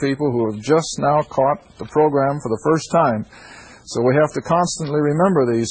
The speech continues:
folk who have not heard us teach for the last four years. Do you believe that we've been on almost four years?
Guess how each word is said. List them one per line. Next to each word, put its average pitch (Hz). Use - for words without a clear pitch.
folk 123
who 135
have 127
not 139
heard 175
us 123
teach 196
for 127
the 123
last 127
four 170
years. 165
Do 123
you 135
believe 185
that 175
we've 165
been 160
on 165
almost 160
four 160
years? 156